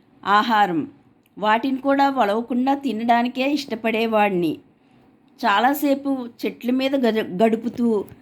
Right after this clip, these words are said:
"రఘువీరా, రఘువీరా" అని గంభీర స్వరంతో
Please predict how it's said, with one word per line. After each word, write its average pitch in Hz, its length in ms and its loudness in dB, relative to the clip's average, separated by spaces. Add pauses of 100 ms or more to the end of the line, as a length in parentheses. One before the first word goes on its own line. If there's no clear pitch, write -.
(260)
"రఘువీరా, 254 760 2 (260)
రఘువీరా" 240 800 0 (320)
అని 214 360 2
గంభీర 247 400 0
స్వరంతో 233 840 0